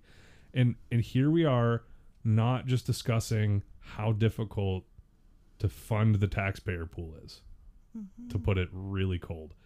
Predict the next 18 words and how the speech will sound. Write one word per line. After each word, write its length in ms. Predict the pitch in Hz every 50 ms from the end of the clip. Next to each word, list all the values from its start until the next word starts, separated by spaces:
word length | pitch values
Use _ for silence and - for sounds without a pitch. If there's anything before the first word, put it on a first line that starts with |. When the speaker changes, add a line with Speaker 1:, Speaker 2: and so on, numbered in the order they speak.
| - - -
Speaker 2:
Mm-hmm. 100 | 226 202
Speaker 1:
But, 100 | 123 117
like, 300 | 107 104 101 98 95 - - -
oh 120 | 113 113 117
my 200 | 120 120 113 104
God, 380 | 98 107 110 98 82 78 78 - - _ - -
I, 280 | 107 107 113 107 104
I 40 | 113
couldn't 340 | 117 - - 131 123 131 131
believe 400 | 117 117 110 107 113 113 110 101 98 98 -
just 360 | - - 123 120 123 - - - -
how, 160 | - - - - - - - -
how 100 | 117 101
Just 460 | 98 92 101 117 120 139 - - -
Do 220 | 127 123 123 127 -
I 160 | 104 107 110
V 180 | 113 110 113 104
F 220 | 90 87 85 -